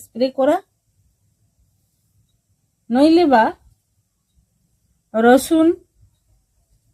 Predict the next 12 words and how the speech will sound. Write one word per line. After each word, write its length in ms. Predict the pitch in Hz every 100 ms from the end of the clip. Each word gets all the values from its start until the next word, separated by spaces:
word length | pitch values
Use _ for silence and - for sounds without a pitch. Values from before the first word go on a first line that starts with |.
| -
কয়েকটা 460 | 226 262 302 - 285 349 _ _ _ _ _ _ _ _ -
কোয়া 200 | 240 240 269
নিয়ে 220 | 254 254
করে 280 | 254 262 277 381 427 _ _ _ -
তাকে 200 | 202 220
ভালো 260 | 226 202 196
করে 240 | 202 220 233 208
পিষে 260 | 214 208 349 359
গাছে 260 | 220 - 294 359 _ _ _
স্প্রে 320 | - - 196
করবেন। 380 | 175 170 170 175 175 _ _ _ _
গোলাপ 320 | 214 247 320